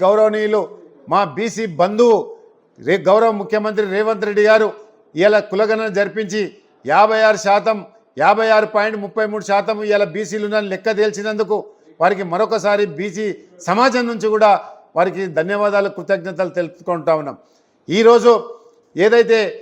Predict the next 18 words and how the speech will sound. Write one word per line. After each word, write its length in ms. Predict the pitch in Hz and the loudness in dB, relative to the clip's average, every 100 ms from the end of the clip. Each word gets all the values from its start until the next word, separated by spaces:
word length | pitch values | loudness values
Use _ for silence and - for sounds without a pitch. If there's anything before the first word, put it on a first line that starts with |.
| - _ _ _ - | -20 _ _ _ -8
శా-, 260 | 185 202 180 - | -2 -2 -4 -10
స్థానిక 400 | - 208 240 226 196 | -4 -2 0 -2 -4
సంస్థల్లో 420 | 226 202 214 220 202 | -4 -2 0 2 4
యాభై 240 | 214 226 220 | 4 2 0
రెండు 200 | 214 220 - - - _ - | 0 -2 -4 -16 -20 _ 0
శాతం 320 | 196 214 233 190 160 _ _ - | 2 2 -4 -6 -14 _ _ -8
ఖచ్చితంగా 460 | 190 233 233 226 220 165 | -6 -2 -2 0 -2 -2
బీసీలకి 540 | 214 208 226 180 202 - | -6 -4 -4 -6 -10 -4
చెప్పడం, 340 | 196 202 233 226 - _ _ - 135 | -4 0 0 0 -8 _ _ -10 -6
బీసీ 280 | 196 180 208 | -4 -2 2
యావత్ 300 | 185 202 190 139 | 4 2 -2 2
జాతి 320 | 185 202 202 208 | 2 2 0 -4
అంతా 160 | 180 202 | -2 -2
కూడా 160 | 202 190 - - _ 160 | 2 2 0 -10 _ -2
ఇవాళ 120 | 165 151 | 0 0
రేవంత్ 280 | 190 202 190 | -4 -4 -6
రెడ్డి 160 | 185 185 | -6 -4
గారి 140 | 180 | -4